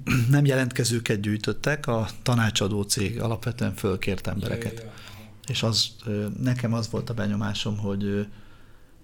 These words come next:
Speaker 1: hogy egy nagyon erős, hosszú casting lehetett, tehát sokat, sokat válogathattak, sok embert nézhettek meg, és megint csak benyomásaim, szerintem három-négy, hárman, négyen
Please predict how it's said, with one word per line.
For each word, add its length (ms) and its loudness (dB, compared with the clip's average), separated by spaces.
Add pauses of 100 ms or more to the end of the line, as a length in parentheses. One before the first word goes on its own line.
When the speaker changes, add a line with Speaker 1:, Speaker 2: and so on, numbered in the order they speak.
Speaker 1:
hogy 280 -2
egy 120 2
nagyon 280 2
erős, 380 0
hosszú 480 0
casting 460 0
lehetett, 420 0
tehát 180 -2
sokat, 460 0 (220)
sokat 540 -2
válogathattak, 840 0
sok 220 -4
embert 360 -2
nézhettek 600 -2
meg, 280 0 (1000)
és 360 0 (560)
megint 240 -4
csak 140 -2
benyomásaim, 680 0
szerintem 460 0
három-négy, 800 0 (600)
hárman, 400 2
négyen 460 0